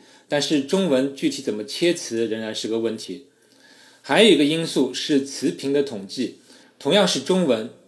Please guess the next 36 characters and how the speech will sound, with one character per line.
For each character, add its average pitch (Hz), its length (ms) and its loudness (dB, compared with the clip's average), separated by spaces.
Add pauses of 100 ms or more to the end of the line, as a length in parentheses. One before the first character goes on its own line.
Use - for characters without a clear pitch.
(160)
古 127 240 0
文 147 160 2
和 151 180 2
白 123 260 0
话 151 200 0
文 117 180 0
的 120 140 0
词 - 260 -4
频 123 260 -6
肯 101 220 -12
定 127 160 -2
是 - 140 -8
不 - 120 -8
一 107 60 -4
样 113 180 -2
的， 92 140 -16 (480)
不 - 80 6
同 156 220 2
领 123 200 2
域 180 140 4
里 120 160 2
的 110 80 -2
文 113 240 -4
章 156 180 0
里 135 80 -2
的 107 80 0
词 - 220 -8
频 117 220 -6
也 104 200 -2
会 135 280 0
有 110 120 0
很 101 300 -10
大 131 160 -2
的 107 140 -4
差 127 260 -4
异。 123 160 -2